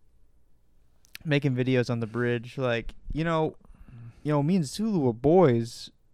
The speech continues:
but, you know, if he comes to me, uh, you know, if he tries to queer the deal with me, I'm a, you know, you ever seen a white boy f-,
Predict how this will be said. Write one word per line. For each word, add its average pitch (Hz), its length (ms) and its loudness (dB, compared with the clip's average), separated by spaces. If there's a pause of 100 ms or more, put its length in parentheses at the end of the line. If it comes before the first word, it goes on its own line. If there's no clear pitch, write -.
(160)
but, 139 200 -4
you 135 80 -6
know, 135 400 -4 (1400)
if 143 120 -6
he 196 60 -6
comes 202 300 -2
to 143 120 -6
me, 151 380 -2 (280)
uh, - 60 -14 (100)
you 147 100 0
know, 117 220 -2 (1040)
if - 60 -12
he 147 80 -6
tries 127 300 0
to 113 60 -8
queer 143 240 -4
the 117 100 -10
deal 131 260 2
with 117 140 -6
me, 131 300 -4 (760)
I'm 151 160 2
a, 135 440 2 (520)
you 139 120 -2
know, - 580 -4 (320)
you - 180 2 (440)
ever 151 100 0
seen 165 180 -2
a 151 60 2
white 147 200 4
boy 151 120 4
f-, - 160 0